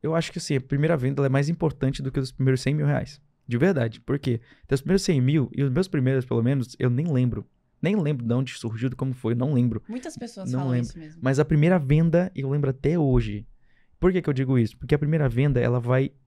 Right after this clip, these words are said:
Speaker 1: quebrar várias objeções que você tinha. "Será que o mercado funciona? Será que esse é o jeito certo de eu tá fazendo?" E aí, quando você faz a primeira venda, isso, pô, aquela dopamina, aquele negócio, e você continua.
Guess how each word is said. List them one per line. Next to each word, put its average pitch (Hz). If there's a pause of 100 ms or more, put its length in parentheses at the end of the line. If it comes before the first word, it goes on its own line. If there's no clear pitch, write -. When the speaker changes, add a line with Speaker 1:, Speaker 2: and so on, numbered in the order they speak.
(100)
Speaker 1:
quebrar 135
várias 151
objeções 143
que -
você 151
tinha. 123 (180)
"Será -
que -
o -
mercado 131
funciona? 123 (240)
Será 151
que 175
esse 147
é -
o -
jeito 123
certo 123
de -
eu 117
tá 123
fazendo?" 120 (360)
E 139
aí, 135
quando 170
você 185
faz 151
a 156
primeira 147
venda, 147 (220)
isso, 139 (280)
pô, 143
aquela 143 (380)
dopamina, 147
aquele 147
negócio, 143
e -
você 135
continua. 135